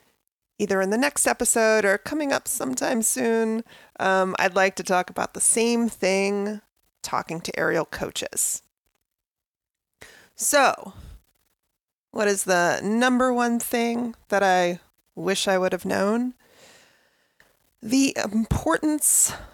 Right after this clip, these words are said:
of attunement. That's a big word, right? Attunement. Attunement is simply noticing, noticing what's happening in your body,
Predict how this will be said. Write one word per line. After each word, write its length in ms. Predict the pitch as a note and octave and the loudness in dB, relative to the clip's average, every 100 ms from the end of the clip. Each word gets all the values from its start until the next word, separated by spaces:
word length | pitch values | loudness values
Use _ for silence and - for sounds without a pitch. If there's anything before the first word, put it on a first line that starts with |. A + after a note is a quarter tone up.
| - - | -16 0
of 500 | G3+ G#3 G3+ F#3+ - - | 2 4 2 -2 -10 -8
attunement. 1040 | F#3 - - G3+ D#3+ C#3+ D2+ - - - - - _ _ - | -6 -4 -4 -2 -4 -6 -8 -6 -6 -6 -8 -18 _ _ -8
That's 180 | F3+ | -6
a 60 | F#3 | -4
big 140 | F3 | -4
word, 320 | D#3+ - - - | -2 -4 -4 -6
right? 320 | - C3 B2+ | -6 -4 -4
Attunement. 920 | - - - D#3+ C#3+ A2 - - - - - - - _ _ _ _ _ _ _ _ _ _ _ - | -6 -4 -4 -6 -6 -8 -10 -10 -10 -12 -20 -20 -20 _ _ _ _ _ _ _ _ _ _ _ -8
Attunement 680 | A#3+ D4+ D#4 C#4+ B3 A#3+ - _ - | -4 0 2 2 2 0 -4 _ 0
is 260 | G#3+ G#3 | 2 2
simply 1200 | - - - - A3 G#3+ G#3+ F#3+ F#3 F3+ F3 F3+ G3+ _ _ _ _ _ _ _ _ _ - | 0 0 0 2 2 0 0 0 2 0 -2 -4 -8 _ _ _ _ _ _ _ _ _ -6
noticing, 840 | F#3 F3+ E3+ - - - - G#3 - - _ _ _ - | 0 2 2 0 -2 -4 -10 -14 -18 -20 _ _ _ -6
noticing 880 | F#3+ F3+ F3 - F3+ E3 E3 D#3+ - - | 0 0 0 0 0 -2 -4 -6 -8 -10
what's 300 | F3 E3+ - | -6 -4 -4
happening 840 | - E3 - F#3 F3 E3+ E3+ E3+ - _ _ _ _ _ | -2 -2 -2 -2 -2 -4 -4 -8 -10 _ _ _ _ _
in 160 | E3+ E3 | -8 -4
your 220 | D#3 D#3 _ | -4 -6 _
body, 640 | F#3+ G3 G#3 B3 B3+ B3+ | 2 2 2 0 -2 -4